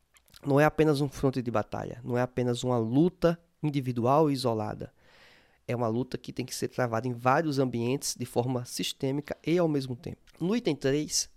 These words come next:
fala sobre a grande Babilônia e o mistério, né, em volta dela. Não se trata apenas de uma cultura sem Deus, esse é um ponto muito importante, mas de uma cultura contra Deus. Na lição bíblica, o comentarista faz algo bem interessante ao apontar que, na verdade, a ideia do pecado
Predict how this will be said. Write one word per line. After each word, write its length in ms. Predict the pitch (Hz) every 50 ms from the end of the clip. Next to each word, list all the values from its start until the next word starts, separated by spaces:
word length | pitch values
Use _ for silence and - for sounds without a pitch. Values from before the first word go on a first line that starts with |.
| - _
fala 340 | - - - 143 147 151
sobre 280 | 147 - - - 143 139
a 20 | 135
grande 360 | 135 127 131 131 139 139 135
Babilônia 520 | 117 113 110 113 113 107 107 110 123 127
e 80 | 127 131
o 60 | 139
mistério, 540 | 147 160 160 - - - 131 120 110 107 104
né, 160 | 101 107 127 - - -
em 120 | 135 127
volta 420 | 110 104 110 104 107 110 107 - 117
dela. 340 | 117 104 92 85 85 85 - _ _ - - - - - - - - - - - - 170 156 -
Não 200 | - 156 208 277
se 120 | - - 226
trata 220 | - 180 - 165
apenas 260 | 151 - 151 160 151
de 60 | 147
uma 80 | 156 156
cultura 680 | - - 214 208 - _ _ - 170 185 220 202 151 131
sem 240 | - - 127 117
Deus, 340 | 101 95 101 92 87 90 107
esse 160 | 101 - -
é 20 | 147
um 40 | 143
ponto 280 | - - 139 135 -
muito 220 | 131 135 143 - 131
importante, 600 | 127 123 117 113 - - 92 90 - - - -
mas 340 | - 123 123 120 120 - - -
de 80 | 139 147
uma 100 | 143 135
cultura 440 | - - 143 - 143 131 147 135 _ _ _ -
contra 520 | - 139 160 180 190 185 - - 123 110
Deus. 500 | 110 107 104 110 - - - - - - - - - -
Na 100 | - 123
lição 260 | 151 156 - - 147 123
bíblica, 280 | 120 143 165 165 143
o 40 | 135
comentarista 520 | - 135 135 131 127 - 127 135 - -
faz 280 | 135 - - 127 127 123
algo 200 | 123 120 120 113
bem 200 | 107 - 131 143
interessante 540 | 147 139 135 120 104 98 - - 139 139 -
ao 160 | 127 123 123
apontar 460 | 123 - - 139 123 - - 120 127
que, 180 | - - 143 139
na 140 | 131 143 170
verdade, 280 | 165 139 127 120 131
a 40 | 127
ideia 260 | 120 117 117 123 139
do 140 | 135 127 120
pecado 520 | - 104 - - - 117 131 135 117 127